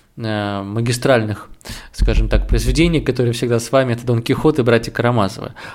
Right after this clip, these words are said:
А вот из, э, такого более легкого чтения, что вам близко?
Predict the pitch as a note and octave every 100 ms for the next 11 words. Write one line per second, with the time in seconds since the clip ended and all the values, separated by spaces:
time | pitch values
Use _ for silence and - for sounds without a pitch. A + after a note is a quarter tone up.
0 | - A2+ - - - - C3 D3+ C3+ C3+
1 | B2+ B2+ - - - _ B2 A#2+ C3+ A#2+
2 | C#3+ C#3+ C3 D3 - - - - C3+ A2
3 | G#2 - - - _ _ - - B2+ A2+
4 | G#2+ G#2+ - - A#2+